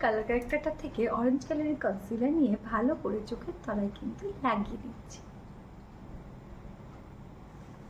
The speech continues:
ভূত ভেবো না আমাকে কেউ, আমি just মেকআপটা শেখাচ্ছি, তোমরাও শিখে নাও। আর ক্যামেরায় জানি না কেন একটু বেশি লাগছে,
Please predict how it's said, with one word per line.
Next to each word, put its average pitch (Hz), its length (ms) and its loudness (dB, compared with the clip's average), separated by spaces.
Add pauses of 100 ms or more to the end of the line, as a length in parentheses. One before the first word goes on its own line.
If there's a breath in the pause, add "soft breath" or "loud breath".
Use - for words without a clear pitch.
(120)
ভূত 269 300 6
ভেবো 262 240 10
না 262 60 10 (100)
আমাকে 214 220 0 (100)
কেউ, 277 140 8 (760)
আমি 202 180 8
just 208 200 -2 (180)
মেকআপটা 220 380 -2
শেখাচ্ছি, 208 360 -4 (320)
তোমরাও 202 320 4
শিখে 208 280 2
নাও। 208 100 4 (720 loud breath)
আর 254 140 8 (120)
ক্যামেরায় 226 460 6
জানি 220 220 4
না 226 120 6
কেন 208 120 4 (100)
একটু 240 120 4 (120)
বেশি 214 240 2 (120)
লাগছে, 202 300 4